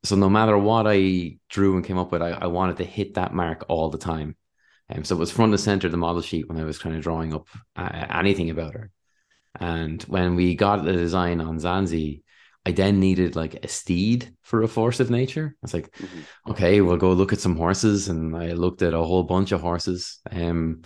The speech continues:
Speaker 1: the Strier horse was something I kinda settled on for a while, but then I kinda felt like I'd seen that before and didn't really seem like it was enough. And, um, I kinda clicked then, and I went, "Oh, holy shit, we're doing a fantasy book. I can,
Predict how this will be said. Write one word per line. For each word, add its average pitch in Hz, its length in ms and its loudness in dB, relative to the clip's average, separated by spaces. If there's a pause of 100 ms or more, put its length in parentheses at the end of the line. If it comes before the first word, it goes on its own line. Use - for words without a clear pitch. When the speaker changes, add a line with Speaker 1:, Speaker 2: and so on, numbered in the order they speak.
(320)
Speaker 1:
the - 200 0
Strier 107 520 6
horse 104 380 2
was 101 100 0
something 104 360 2
I 98 80 0
kinda 101 340 0
settled 104 340 -2
on 98 140 -2
for 98 200 -4
a 95 60 0
while, 95 440 -2
but 82 140 -10
then 101 140 -6
I 98 100 -4
kinda 95 260 0
felt 95 200 -4
like 92 140 -4
I'd 82 180 -2
seen 110 380 2
that 117 220 -2
before 110 640 0
and 85 260 -4 (800)
didn't 113 240 4
really 101 180 4
seem 101 440 2
like 95 200 0
it 98 120 0
was 92 120 -2
enough. 95 720 -4
And, 85 320 -4
um, 82 580 -2
I - 60 -14
kinda 101 240 -2
clicked - 300 -4
then, 87 160 -2
and 85 80 -2
I 85 40 -4
went, 85 160 -2
"Oh, 110 180 -2
holy 104 280 -2
shit, 95 240 -2
we're 90 120 -2
doing 95 200 -2
a 90 60 -2
fantasy 101 400 -4
book. - 200 -6
I 95 40 -8
can, 90 180 -8